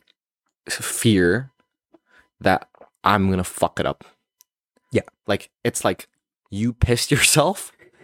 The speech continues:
Speaker 1: Now, when you have to pee, you always go. You're scared to pee yourself again. You're
Speaker 2: Mm-hmm.
Speaker 1: scared.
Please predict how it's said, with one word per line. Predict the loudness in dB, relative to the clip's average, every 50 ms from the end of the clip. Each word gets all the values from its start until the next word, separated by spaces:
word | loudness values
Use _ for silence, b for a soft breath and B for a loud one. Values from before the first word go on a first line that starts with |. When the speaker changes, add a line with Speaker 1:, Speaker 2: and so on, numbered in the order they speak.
| b b b b _ -4
Speaker 1:
Now, | 0 2 2 4 4 4 4 2 2
when | 2 2 2 2
you | 2
have | 2 0 -2
to | -6
pee, | -10 -8 -8
you | -6 -6 -6
always | -6 -6 -8
go. | -10 -10 -12 -12 -16 _ _ _ _ _ -8
You're | -4 -2
scared | 0 0 0 2 2 2 2 2
to | -2 -8
pee | -8 -8 -8 -8
yourself | -8 -8 -8 -10 -12 -12 -14 -14
again. | -16 -16 -16 -18 -20 _ _ _ _ -10
You're | -6 -4
Speaker 2:
Mm-hmm. | -4 -2
Speaker 1:
scared. | 0 0 0 0 -2 -10